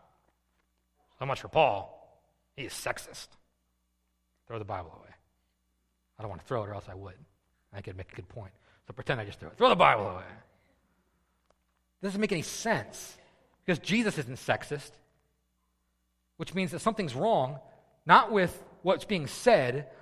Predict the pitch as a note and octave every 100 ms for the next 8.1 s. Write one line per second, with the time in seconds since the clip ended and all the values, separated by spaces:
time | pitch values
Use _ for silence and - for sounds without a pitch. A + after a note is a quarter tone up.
0 | - - E3+ D3 E3+ - F3+ D3 - -
1 | A#3+ E3 G#2 F#2 G2+ B2+ - _ _ _
2 | _ _ _ _ _ _ _ _ _ _
3 | _ _ _ _ _ _ E3+ G3+ - F3
4 | B3+ A3+ F3+ F3 E3+ B3 - C#3 B2+ -
5 | B2+ G#2+ G#3+ C3 G2 G#2 - - - D3+
6 | F3+ F3 F#3 D3+ B2 A2 F#3 F3 F#3+ C3+
7 | D3+ D3 - - C3+ - A#3 - - -